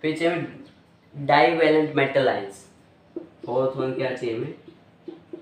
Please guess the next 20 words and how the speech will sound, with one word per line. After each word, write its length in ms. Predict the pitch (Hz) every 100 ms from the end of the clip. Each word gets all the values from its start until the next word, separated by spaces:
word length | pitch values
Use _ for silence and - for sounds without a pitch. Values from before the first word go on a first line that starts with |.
| - _ _ - 117
डाईवैलेंट 1040 | 123 127 139 131 120 110 104 113 139 - - - _ _ - - - - _ _ -
मेटल 600 | 120 117 113 - 117 120 - - - -
आयंस। 540 | - 202 - - - - - _ - - - - _ _ - _ _ _ _ _ _ _ _ _ _ _
कौन, 380 | 135 143 147 151 147
कौन 280 | 147 147 147
से 100 | 147
होंगे 180 | 135
डाईवैलेंट 440 | 135 135 135 131 131
मेटल 300 | 123 123 127
आयंस? 380 | 127 131 147 - _ - - _ _
मैग्नीशियम 720 | 127 127 135 139 139 147 156 147
होगा, 320 | 131 123 131 151 - - - _ - _ -
मैग्नीज 720 | 123 123 120 123 135 139 127
होगा, 280 | 110 98 98 - _ - _ _ _ _ _ -
जो 140 | 131
एक्ट 540 | - - 135 135 - -
करेंगे 360 | 123 120 120 127
as 200 | 123 127
a 80 | 143
cofactor, 680 | - 113 - - - - -